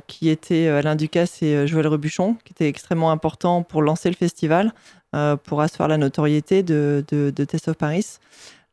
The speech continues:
Mais la deuxième année, donc, euh, en l'année, l'année un pour, pour I M G, on va dire, euh,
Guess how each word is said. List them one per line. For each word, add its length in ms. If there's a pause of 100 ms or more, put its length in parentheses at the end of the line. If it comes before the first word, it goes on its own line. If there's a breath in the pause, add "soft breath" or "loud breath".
(640)
Mais 300
la 100
deuxième 320
année, 340
donc, 340
euh, 440
en 920
l'année, 440
l'année 380
un 180
pour, 320
pour 200
I 60
M 160
G, 160
on 80
va 140
dire, 260 (560 loud breath)
euh, 540